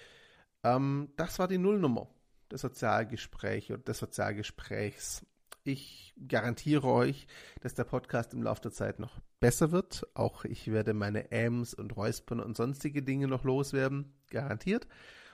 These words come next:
Und ich werde immer wieder auch Menschen hier zu Gast haben. Das wird nicht immer ein Monolog sein. Die Länge kann variieren.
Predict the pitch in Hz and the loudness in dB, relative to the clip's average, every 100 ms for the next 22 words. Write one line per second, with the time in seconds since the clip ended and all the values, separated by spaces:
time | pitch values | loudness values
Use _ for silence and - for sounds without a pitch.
0 | - 156 156 156 147 135 - 139 127 127 | -4 0 2 0 0 0 0 0 2 0
1 | - 131 139 123 - 120 120 120 107 117 | 0 -4 -4 -4 -4 -6 -6 -6 -2 0
2 | 120 - - 165 165 160 147 - - - | 0 -4 -6 -2 -2 -4 -6 -8 -8 -4
3 | 120 - 120 113 110 123 147 127 113 113 | -4 -2 -4 -2 -2 -2 -2 2 2 2
4 | - - - 110 120 120 139 214 233 175 | 0 -4 -4 -6 0 4 4 4 0 0
5 | 156 139 139 - 180 202 208 | 0 0 0 -2 -2 0 -2